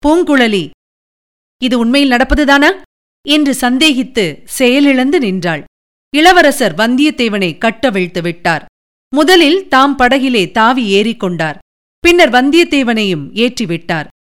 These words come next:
பூங்குழலி கையில் பிடித்த துடுப்புடன் சித்திர பாவையைப் போல் செயலற்று நின்றாள். இதுவரை நீங்கள் கேட்டது பொன்னியின் செல்வன்.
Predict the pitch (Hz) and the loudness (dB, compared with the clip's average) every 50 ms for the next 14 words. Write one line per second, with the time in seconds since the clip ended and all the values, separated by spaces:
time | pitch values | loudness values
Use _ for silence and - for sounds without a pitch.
0 | _ _ _ _ 320 339 392 403 - 359 330 294 269 254 240 277 330 - - 247 | _ _ _ _ 2 2 2 4 4 2 4 4 4 2 2 -2 -2 0 0 0
1 | 254 277 330 349 320 - 285 233 262 - 240 214 - 233 214 233 - - 233 202 | 2 4 2 2 2 0 -4 -4 -2 -4 -4 -4 -2 -2 -4 -4 -2 -2 -2 -2
2 | 196 165 143 - _ _ _ _ _ _ _ _ - - 349 349 - 359 370 370 | -2 -4 -6 -10 _ _ _ _ _ _ _ _ -2 -2 -2 2 2 2 4 4
3 | 339 - - 262 254 262 254 277 262 254 233 196 - 220 220 208 175 143 - - | 2 2 2 2 2 2 2 0 -2 -2 -4 -6 -4 -4 -4 -2 -4 -6 -10 -16
4 | _ _ _ _ _ - - - - 196 185 202 226 233 214 - - 262 233 190 | _ _ _ _ _ -14 -8 -4 -2 -2 -2 -2 -2 -4 -6 -6 -6 -6 -4 -4
5 | 170 160 160 156 160 156 147 139 - - _ _ _ _ _ _ _ _ _ _ | -4 -6 -4 -4 -4 -6 -6 -10 -14 -18 _ _ _ _ _ _ _ _ _ _
6 | _ _ _ _ _ _ _ _ _ _ _ _ _ _ _ _ _ - 320 359 | _ _ _ _ _ _ _ _ _ _ _ _ _ _ _ _ _ -2 0 2
7 | 381 392 403 392 359 349 349 339 - 311 294 294 285 294 285 285 294 285 294 302 | 2 2 2 2 0 0 -2 -2 -2 -2 -2 -2 -2 -2 0 0 2 2 2 2
8 | 302 294 285 277 233 185 170 156 160 156 147 143 | 0 0 -2 -4 -4 -6 -6 -6 -8 -10 -10 -12